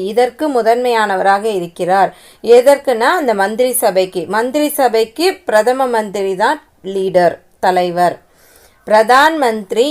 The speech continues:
இஸ்கா பிரதான் ஹோத்தா ஹை, பிரதம மந்திரி மந்திரி சபையினுடைய தலைவராக இருக்கிறார். லோக்சபா கேலியே பாஞ்ச் சால் மே ஏக்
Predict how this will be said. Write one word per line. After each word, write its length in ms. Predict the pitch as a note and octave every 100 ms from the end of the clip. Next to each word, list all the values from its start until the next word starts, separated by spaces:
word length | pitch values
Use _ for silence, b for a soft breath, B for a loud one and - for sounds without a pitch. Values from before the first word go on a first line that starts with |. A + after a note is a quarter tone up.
| C4
இஸ்கா 360 | A3 - C4 C4+
பிரதான் 520 | B3+ G3 G3 A3+ C4
ஹோத்தா 440 | A3+ G3 F3+ F#3 F3
ஹை, 220 | E3 G3 F3+ - _ _
பிரதம 520 | - A#3+ B3 C#4 D#4 D#4
மந்திரி 480 | A#3+ A3 G#3 A#3+ D4+
மந்திரி 380 | A3+ A3+ C#4 D4+
சபையினுடைய 760 | C#4 A3+ A3+ G#3+ G3 F#3 A3 C4+
தலைவராக 720 | G#3 G#3+ B3 B3 G3+ F3 A3 B3
இருக்கிறார். 640 | F3+ F3 - E3+ G#3 F3+ - _ _ _ - - - -
லோக்சபா 800 | A#3 C#4 D4+ - D4+ C#4 C#4+ D#4+ D#4+
கேலியே 640 | C4 A3 G#3+ G3+ F3 G#3 C4+ -
பாஞ்ச் 500 | A3 A#3+ D4+ E4 -
சால் 520 | - A#3+ A3 A#3 A3+
மே 220 | A#3 C4 E4+ - F#3 G#3
ஏக் 260 | A3+ G#3